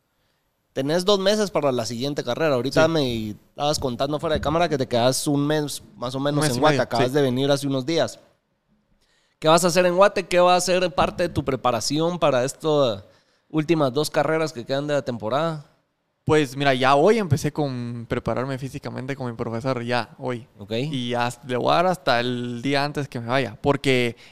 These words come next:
Speaker 2: te soy sincero, el L M P dos es más difícil de manejar, es más duro el timón. Aunque ahí tenés tanta tecnología que puedes poner más suave y más duro el timón.
Speaker 1: Ujú.
Speaker 2: Pero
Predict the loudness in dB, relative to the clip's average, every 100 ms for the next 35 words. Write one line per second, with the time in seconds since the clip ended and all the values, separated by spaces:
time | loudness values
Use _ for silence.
0 | _ _ _ _ -8 -6 -6 -2 -2 -2
1 | -4 -4 -2 -2 -2 -8 -20 _ _ _
2 | _ -8 -4 -2 -2 -2 -4 -6 -6 -6
3 | -8 -8 -8 -4 -2 -2 -4 -14 -4 0
4 | 0 -2 -6 -10 -10 -14 _ _ _ _
5 | _ _ -10 -6 0 0 0 -2 -4 -4
6 | -4 -2 -6 -2 -2 -2 -4 -6 -6 -10
7 | -8 -8 -6 -4 -4 -4 -8 -8 -10 -10
8 | -10 -12 -14 _ -14 -10 -10 -14 _ -2
9 | 0 -2